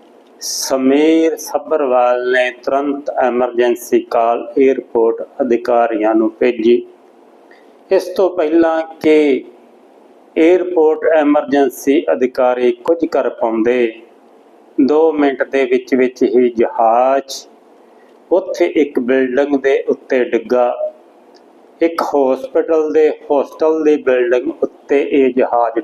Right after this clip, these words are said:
ਡਿੱਗ ਕੇ ਪੂਰੀ ਤਰ੍ਹਾਂ ਤਬਾਹ ਹੋ ਗਿਆ। ਆਸੇ-ਪਾਸੇ ਅੱਗ ਦੇ ਧੂਏ ਦੇ ਪਹਾੜ ਫੈਲ ਗਏ, ਚਾਰੇ ਪਾਸੇ ਸਵਾਹ ਹੀ ਸਵਾਹ ਫੈਲ ਗਈ।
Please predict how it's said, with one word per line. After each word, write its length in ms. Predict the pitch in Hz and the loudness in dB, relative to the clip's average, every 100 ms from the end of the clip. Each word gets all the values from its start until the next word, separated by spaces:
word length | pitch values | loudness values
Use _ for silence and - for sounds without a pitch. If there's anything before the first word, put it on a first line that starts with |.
| - | -2
ਡਿੱਗ 200 | 120 113 - | 0 0 -2
ਕੇ 340 | 123 113 - - - - - - _ - | 0 0 -2 -12 -20 -20 -20 -20 _ -2
ਪੂਰੀ 340 | 180 190 180 180 | 2 4 2 2
ਤਰ੍ਹਾਂ 280 | 156 135 131 - | 0 0 -2 -4
ਤਬਾਹ 400 | 131 117 127 135 113 | -2 0 2 0 0
ਹੋ 100 | 110 | 0
ਗਿਆ। 300 | 113 123 - - - _ _ _ _ _ _ - - - - - - - | 0 0 -2 -10 -20 _ _ _ _ _ _ -20 -20 -20 -20 -20 -20 -4
ਆਸੇ-ਪਾਸੇ 1160 | 151 160 - 185 180 160 147 - 156 156 147 151 - - _ _ - - _ - - - 160 | -4 -4 0 0 2 -2 -2 -2 0 2 2 0 -14 -20 _ _ -20 -20 _ -20 -20 -4 -4
ਅੱਗ 220 | 156 147 | -2 -4
ਦੇ 520 | 131 156 156 143 143 - - - | 0 2 4 2 -2 -10 -18 -2
ਧੂਏ 440 | 156 131 131 151 | 2 4 2 2
ਦੇ 220 | 147 147 143 - | 0 -2 -4 -4
ਪਹਾੜ 440 | 135 120 127 135 | -2 0 0 0
ਫੈਲ 420 | 135 - 123 123 123 | -4 -2 0 0 0
ਗਏ, 280 | 123 123 120 - - - | 0 2 0 -6 -20 -4
ਚਾਰੇ 320 | 139 131 131 127 | -2 0 -2 -4
ਪਾਸੇ 380 | 135 123 - 123 | -2 -2 0 -2
ਸਵਾਹ 500 | 120 - 127 117 123 | -2 -2 0 2 2
ਹੀ 240 | 117 - 107 | -2 0 -2
ਸਵਾਹ 420 | - - 120 123 - | -2 -4 0 0 -2
ਫੈਲ 240 | - 113 117 | -2 -2 -2
ਗਈ। 140 | 120 | -2